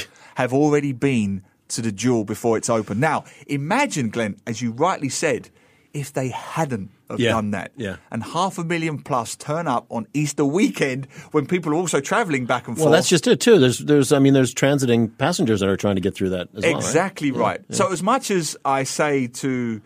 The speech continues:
Speaker 2: I don't want to upset everybody at, at, at the Jewel, because the Jewel will be fine in
Speaker 1: Yeah.
Speaker 2: terms of foot traffic.
Speaker 1: Sure.
Speaker 2: No rush.
Speaker 1: Yeah.
Speaker 2: Take your time.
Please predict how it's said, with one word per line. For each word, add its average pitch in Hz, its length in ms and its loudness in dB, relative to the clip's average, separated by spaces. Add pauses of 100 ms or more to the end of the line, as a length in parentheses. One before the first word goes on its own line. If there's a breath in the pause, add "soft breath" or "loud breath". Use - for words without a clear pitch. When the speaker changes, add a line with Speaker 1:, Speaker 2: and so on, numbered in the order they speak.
(320 soft breath)
Speaker 2:
I 156 60 0
don't 202 120 4
want - 120 0
to 135 60 -4
upset 185 400 0
everybody 131 520 0
at, 120 120 -6
at, - 20 -4
at 123 120 -4
the 120 100 -4
Jewel, 165 340 2
because 151 280 -2
the 120 80 -2
Jewel 170 320 2
will 147 240 4
be 127 180 2
fine 117 520 0
in 117 100 0
Speaker 1:
Yeah. 104 60 -2
Speaker 2:
terms 117 300 0
of 110 100 -4
foot - 200 0
traffic. 107 460 -4
Speaker 1:
Sure. 92 360 -6
Speaker 2:
No 135 140 2
rush. 107 480 -4 (140)
Speaker 1:
Yeah. 85 260 -10
Speaker 2:
Take 147 220 -2
your 120 80 0
time. 107 380 -2